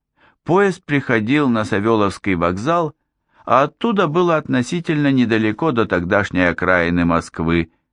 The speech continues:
до Нового шоссе, которое начиналось у Бутырского хутора и вело к Тимирязевской сельскохозяйственной академии.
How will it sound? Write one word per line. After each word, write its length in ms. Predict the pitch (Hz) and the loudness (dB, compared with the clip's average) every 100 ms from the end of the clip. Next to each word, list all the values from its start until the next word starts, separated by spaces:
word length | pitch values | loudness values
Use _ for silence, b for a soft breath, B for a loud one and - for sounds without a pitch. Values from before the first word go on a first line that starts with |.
| _ - | _ -4
до 180 | 143 | -2
Нового 400 | 175 143 113 107 | 0 2 0 0
шоссе, 580 | 107 123 120 - 80 76 - _ _ _ | -2 -4 -6 -4 -2 -2 -6 _ _ _
которое 440 | 98 95 107 101 | -2 2 2 2
начиналось 680 | 98 92 98 104 101 101 - | 0 -2 -2 0 2 0 -4
у 80 | - | -4
Бутырского 720 | 101 104 110 98 82 95 90 90 | -2 0 0 -2 -2 -2 0 -2
хутора 540 | - 165 147 143 135 _ _ _ | -4 -2 0 0 -2 _ _ _
и 100 | - | -2
вело 360 | 131 135 147 147 | 0 2 2 0
к 80 | - | -2
Тимирязевской 880 | 139 127 117 117 117 107 - 113 | 0 2 2 0 -2 -6 -4 -4
сельскохозяйственной 1120 | 85 104 95 92 90 90 92 90 - 87 82 78 | -2 -4 -6 -8 -4 -2 0 -2 -2 -2 -2 -4
академии. 680 | - 50 80 113 147 160 | -6 -6 -2 -2 -2 -4